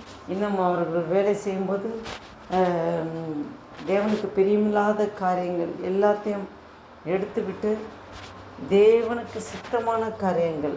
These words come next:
தேவனுக்கு சித்தமான காரியங்கள் என்ன? அழிந்து போகிற ஆத்துமாக்கள் ரட்சிக்கப்பட வேண்டும், அதுதான் தேவனுடைய சித்தமா இருக்கிறது. நாம் இவ்வேளையில் இந்த சிந்தையோடு இந்த நாளில்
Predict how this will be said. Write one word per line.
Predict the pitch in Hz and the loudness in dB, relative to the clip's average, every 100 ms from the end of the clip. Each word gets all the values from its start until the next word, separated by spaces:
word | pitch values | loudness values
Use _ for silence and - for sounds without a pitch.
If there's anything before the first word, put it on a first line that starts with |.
| - 180 | -2 4
தேவனுக்கு | 214 233 247 247 240 | 4 4 2 -2 -4
சித்தமான | 196 220 - 214 214 208 | -4 -4 -4 -4 -4 -2
காரியங்கள் | 214 190 180 180 170 | -2 0 0 -2 -2
என்ன? | 170 185 180 - - - - - - | -2 0 0 -2 -8 -10 -12 -10 0
அழிந்து | 175 220 233 233 | 2 2 2 2
போகிற | 220 220 214 | 4 4 2
ஆத்துமாக்கள் | 170 214 - 220 214 226 202 | 4 2 2 0 0 0 -2
ரட்சிக்கப்பட | 190 190 226 233 233 214 190 | -2 -6 0 2 4 2 2
வேண்டும், | 190 180 190 165 - - - - - | 0 2 2 2 -4 -10 -20 -20 -10
அதுதான் | - 160 202 226 240 220 | -6 -2 4 4 4 0
தேவனுடைய | 180 190 208 190 | 0 2 0 -2
சித்தமா | 180 - - 185 185 | -6 -6 -4 -2 0
இருக்கிறது. | 160 156 156 147 160 151 - - - - - - - | 0 -2 -4 -2 0 -2 -4 -12 -18 -18 -16 -8 0
நாம் | 190 190 180 | 2 2 0
இவ்வேளையில் | 170 196 196 196 165 143 - - 190 | 2 4 4 2 0 -4 -8 -10 -6
இந்த | 233 254 262 | -4 -2 -2
சிந்தையோடு | - 180 170 165 165 160 160 147 - - - - - 165 | -2 -6 -2 0 0 0 0 -2 -4 -10 -14 -16 -10 -4
இந்த | 170 175 | 0 2
நாளில் | 175 185 190 180 151 | 2 2 2 2 -2